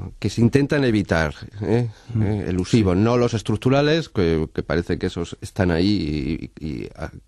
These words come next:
Speaker 1: y inevitables, de cierta manera, siempre entre, entre paréntesis al menos, pero esos di-, esos riesgos, eh, que has denominado, eh, deseados. Figuro que esto, eh, constituye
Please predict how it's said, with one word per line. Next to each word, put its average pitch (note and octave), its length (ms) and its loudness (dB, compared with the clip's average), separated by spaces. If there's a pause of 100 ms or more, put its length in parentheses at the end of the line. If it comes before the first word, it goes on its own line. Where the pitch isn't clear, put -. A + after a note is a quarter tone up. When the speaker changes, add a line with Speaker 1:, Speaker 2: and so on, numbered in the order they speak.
(200)
Speaker 1:
y D#2+ 120 -6
inevitables, F2+ 720 0 (680)
de - 60 -12
cierta D2+ 280 -4
manera, E2+ 320 2
siempre D#2 460 -2
entre, D2 720 -4 (600)
entre E2+ 520 -2 (100)
paréntesis F2+ 580 0
al E2+ 120 0
menos, A#2 280 4 (400)
pero A#2+ 200 2
esos C3 320 0
di-, B2+ 120 4
esos A#2+ 300 0
riesgos, A2+ 600 2
eh, F2+ 560 4 (600)
que G2 120 0
has F#2+ 60 4
denominado, F2 920 4
eh, - 40 -2 (120)
deseados. D#2 680 0 (680)
Figuro B2 340 2
que B2+ 140 2
esto, D3+ 380 0
eh, F#2 800 4
constituye B2+ 1000 2